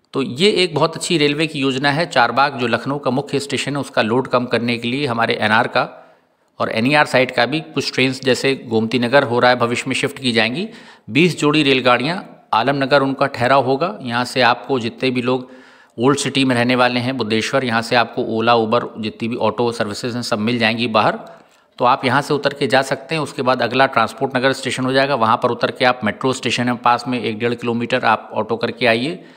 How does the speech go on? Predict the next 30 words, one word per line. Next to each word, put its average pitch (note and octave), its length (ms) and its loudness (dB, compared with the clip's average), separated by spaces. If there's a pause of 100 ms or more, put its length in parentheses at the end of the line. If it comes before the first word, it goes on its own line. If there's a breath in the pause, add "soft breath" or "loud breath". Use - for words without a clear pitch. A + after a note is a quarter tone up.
(280 loud breath)
मेट्रो A#2 280 0
से B2+ 140 0
आप C3 160 2
कहीं A#2 180 -2
भी B2 100 -2
जा A#2+ 160 2
सकते A#2+ 280 -6
हैं B2 80 -2
लखनऊ A2+ 300 -2
के A#2+ 140 -4
अंदर। A#2 280 -4 (120)
मुख्य A#2+ 320 -4
जितने A2 300 -4
भी, A#2 140 -4 (720 soft breath)
अ, - 80 -10
पॉइंट्स A#2 420 -2
हैं, C#3 60 -4
ये B2+ 80 0
दो A#2 180 2
और A#2+ 100 4
तीन A#2+ 180 -2
नंबर B2 240 0
सामने B2 300 0
आपको B2 220 0
दिख B2 200 -4
रहा A#2+ 100 4
है A#2 60 2
अभी D3+ 100 -8
प्लेटफॉर्म B2 520 -2
फिलहाल, C3 280 0